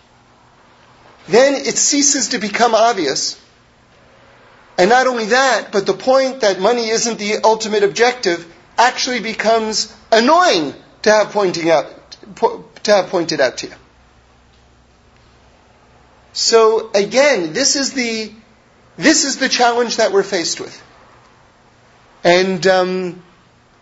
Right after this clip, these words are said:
you know, I want to end on this point just to widen this perspective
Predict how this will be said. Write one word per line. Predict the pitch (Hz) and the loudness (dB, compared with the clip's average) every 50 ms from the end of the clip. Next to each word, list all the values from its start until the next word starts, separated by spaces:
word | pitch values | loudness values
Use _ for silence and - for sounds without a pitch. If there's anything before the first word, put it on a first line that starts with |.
| _ _ _ _ _ _ _ _ _ _ _ _ _ - - _ _ _ _ _ _ _ _ _ _ _ _ _ _ _ _ _ _ _ _ _ _ _ _ _ _ _ _ _ _ _ _ _ _ _ _ _ _ _ _ _ _ _ _ _ _ _ _ _ _ _ _ _ _ _ _ _ _ _ _ - | _ _ _ _ _ _ _ _ _ _ _ _ _ -20 -20 _ _ _ _ _ _ _ _ _ _ _ _ _ _ _ _ _ _ _ _ _ _ _ _ _ _ _ _ _ _ _ _ _ _ _ _ _ _ _ _ _ _ _ _ _ _ _ _ _ _ _ _ _ _ _ _ _ _ _ _ 0
you | 165 175 | 4 4
know, | 202 208 214 208 190 - - - - - _ - - - - - _ _ _ _ _ | 6 6 4 2 0 -4 -10 -16 -20 -20 _ -20 -20 -20 -20 -20 _ _ _ _ _
I | - 175 | 0 2
want | 196 220 | 4 4
to | 233 - - | 2 2 2
end | 233 240 247 233 226 208 - - - - _ _ _ - | 2 2 2 0 -2 -4 -6 -10 -12 -16 _ _ _ 0
on | - 185 190 | 0 2 2
this | 196 196 190 - | 2 0 0 -2
point | - - 214 214 202 175 - - - - _ - - - - _ _ _ _ _ _ _ _ _ _ _ - - _ _ _ _ _ _ _ _ _ _ - - _ _ _ _ _ _ _ _ - - | -2 0 0 0 0 0 -4 -8 -14 -20 _ -20 -20 -20 -20 _ _ _ _ _ _ _ _ _ _ _ -20 -20 _ _ _ _ _ _ _ _ _ _ -20 -20 _ _ _ _ _ _ _ _ -20 -10
just | 156 151 214 208 - - | -2 0 0 0 2 2
to | - 202 | 2 2
widen | 175 165 185 208 220 226 214 185 196 175 | 4 4 4 4 2 2 0 -2 -2 0
this | 170 170 165 - - - | 0 0 0 0 -2 -4
perspective | - - - 185 160 - - 226 226 220 - - 175 156 147 147 - | -6 -6 -4 -2 -2 0 2 2 0 0 0 -2 -2 -2 -2 -6 -12